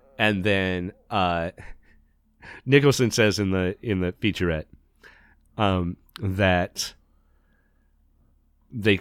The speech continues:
shot that scene, they boxed up the print,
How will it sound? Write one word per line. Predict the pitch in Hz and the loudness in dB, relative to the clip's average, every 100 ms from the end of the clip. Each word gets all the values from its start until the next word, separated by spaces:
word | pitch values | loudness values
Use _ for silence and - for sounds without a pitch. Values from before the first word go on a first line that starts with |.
| - | 0
shot | - 151 156 | 6 6 6
that | 139 | 2
scene, | - 110 98 95 _ _ _ | 2 2 2 -2 _ _ _
they | 101 95 95 98 | -2 2 2 0
boxed | - 123 131 - | 6 6 6 4
up | 117 110 - - _ - | 0 0 -8 -16 _ -10
the | 95 | -2
print, | 107 90 - - | 0 0 -2 -14